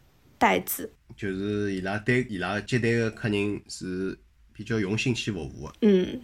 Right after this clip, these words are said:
Speaker 2: 所以去伊拉搿爿店的客人勿一定是为了伊拉的食品是多少好吃，对伐？其实搿爿店的功能辣交关人的心里向，其实勿一定是要去吃伊拉多少好吃的物事，有辰光去解解三胡，释放一下压力也蛮好。
Speaker 1: 对的，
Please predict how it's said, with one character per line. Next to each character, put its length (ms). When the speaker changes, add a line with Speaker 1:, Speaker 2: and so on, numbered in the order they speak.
Speaker 2:
所 180
以 80
去 300
伊 20
拉 140
搿 140
爿 140
店 280
的 60
客 120
人 360
勿 80
一 120
定 160
是 120
为 160
了 120
伊 100
拉 120
的 100
食 200
品 260
是 140
多 100
少 200
好 180
吃， 240
对 100
伐？ 260
其 60
实 100
搿 80
爿 160
店 200
的 40
功 240
能 140
辣 100
交 160
关 180
人 140
的 80
心 180
里 80
向， 160
其 140
实 80
勿 180
一 80
定 220
是 140
要 340
去 180
吃 180
伊 60
拉 100
多 140
少 100
好 200
吃 100
的 80
物 120
事， 280
有 140
辰 100
光 140
去 120
解 140
解 100
三 220
胡， 80
释 160
放 180
一 40
下 140
压 100
力 80
也 60
蛮 120
好。 80
Speaker 1:
对 140
的， 540